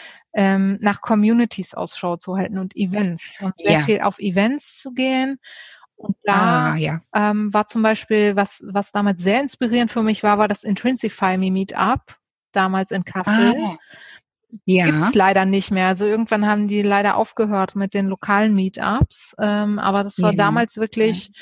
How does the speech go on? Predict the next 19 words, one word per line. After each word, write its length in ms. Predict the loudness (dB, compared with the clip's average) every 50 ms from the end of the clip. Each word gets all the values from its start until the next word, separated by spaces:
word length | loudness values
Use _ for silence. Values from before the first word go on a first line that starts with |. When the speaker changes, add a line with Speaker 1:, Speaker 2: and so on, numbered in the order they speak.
| -20 -20 -20 -20 -20 _ _ _ _ 0
Speaker 2:
ja. 180 | 2 4 4
Speaker 1:
ähm, 260 | 4 4 2 0 -2 -4 -4 -4
ein 80 | -2
sehr 400 | 0 0 0 0 0 0 -2 -4 -8 _ _ _ _ _ _ _ _ _
inspirierendes 1000 | -2 0 0 -2 -2 0 2 2 2 2 2 2 2 2 2 0 -2 -4 -4 -6
Umfeld 800 | -8 -6 -6 -6 -6 -8 -6 -2 0 2 4 4 4 2 0 -2
und 180 | -4 -6 -4
für 120 | -2 0 2
mich 340 | 2 2 2 -2 -4 -4 -2
halt 240 | 0 0 0 0
auch, 380 | 0 2 2 2 0 -2 -4 -6 -2
ähm, 420 | 0 0 0 0 -2 -4 -6 -8 -6
Speaker 2:
Ja. 80 | -2 0
Speaker 1:
weil 160 | 2 2 2
ich 160 | 0 -2 -4
bisher 300 | -8 -8 -6 -2 -2 0
nur 240 | 0 0 0 -2 -2
in 160 | 0 0 0
diesem 440 | 0 0 0 0 0 0 0 -2